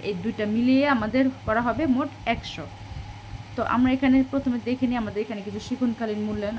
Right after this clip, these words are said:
আমাদের যে ক্লাসগুলো হবে চলাকালীন সময় আমাদের কী কী বিষয়ের উপর নাম্বার দিবে। সেখানে যে তিরিশ নাম্বার থাকবে সেটা হচ্ছে এক অ্যাসাইনমেন্ট বা ব্যবহারিক কাজগুলো থাকবে দশ, এগুলো তোমরা বাকি লোকগুলো নিজেরা পড়ে নিবা। তারপর অ্যাসাইনমেন্ট পাঠ্যপুস্তকের কোন কোন বিষয়গুলো হতে পারে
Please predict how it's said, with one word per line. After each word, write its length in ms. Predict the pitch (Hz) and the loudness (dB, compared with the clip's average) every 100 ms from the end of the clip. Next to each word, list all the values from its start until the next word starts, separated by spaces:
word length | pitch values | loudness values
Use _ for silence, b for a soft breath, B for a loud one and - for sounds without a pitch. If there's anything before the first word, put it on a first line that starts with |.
| 196 | -4
আমাদের 200 | 190 185 | -4 -4
যে 40 | 190 | -6
ক্লাসগুলো 460 | 214 202 180 190 202 | -2 -2 -2 -4 -2
হবে 120 | 180 208 - | -4 -6 -4
চলাকালীন 420 | 196 208 208 196 | -4 -4 -4 -6
সময় 140 | 202 196 | -6 -6
আমাদের 180 | 185 190 | -6 -6
কী 100 | 220 | -8
কী 120 | 214 208 | -6 -8
বিষয়ের 220 | 202 208 | -6 -6
উপর 100 | 190 190 | -4 -2
নাম্বার 220 | 190 190 180 | -2 -2 -2
দিবে। 220 | 175 180 220 285 - | -4 -4 -2 -4 -6
সেখানে 280 | 208 202 185 | -6 -4 -4
যে 60 | 185 226 | -4 -4
তিরিশ 180 | 226 - | -6 -4
নাম্বার 200 | 220 185 196 | -2 -2 -4
থাকবে 180 | 185 208 | -6 -6
সেটা 160 | 220 190 | -6 -4
হচ্ছে 200 | 190 202 | -4 -2
এক 120 | 190 - - | -4 -4 -8
অ্যাসাইনমেন্ট 500 | 202 208 220 202 202 170 | -8 -4 -2 -2 -4 -6
বা 100 | 190 180 | -4 0
ব্যবহারিক 300 | 190 202 185 196 | 0 0 0 -2
কাজগুলো 340 | 190 180 185 185 | -2 -2 -4 -4
থাকবে 220 | 196 175 180 180 | -6 -6 -6 -4
দশ, 160 | 180 - - B B B | -4 -6 -12 B B B
এগুলো 180 | 247 233 | -2 0
তোমরা 160 | 233 214 | -2 -2
বাকি 160 | 202 - | -2 -2
লোকগুলো 320 | 208 190 190 185 | -2 -2 -2 -6
নিজেরা 220 | 190 190 185 | -4 -4 -2
পড়ে 180 | 202 190 | -2 -2
নিবা। 280 | 190 185 226 - - - - - | -2 -2 -4 -6 -10 -14 -12 -6
তারপর 240 | 208 214 220 202 - | -4 -2 -4 -4 -8
অ্যাসাইনমেন্ট 440 | 226 - 226 220 208 - | -8 -4 -4 -4 -6 -6
পাঠ্যপুস্তকের 560 | 214 208 202 214 208 214 | -6 -4 -4 -4 -4 -4
কোন 100 | 208 | -4
কোন 80 | 202 208 | -2 -4
বিষয়গুলো 280 | 208 196 190 202 | -4 -4 -4 -4
হতে 200 | 190 190 | -6 -4
পারে 140 | 196 | -4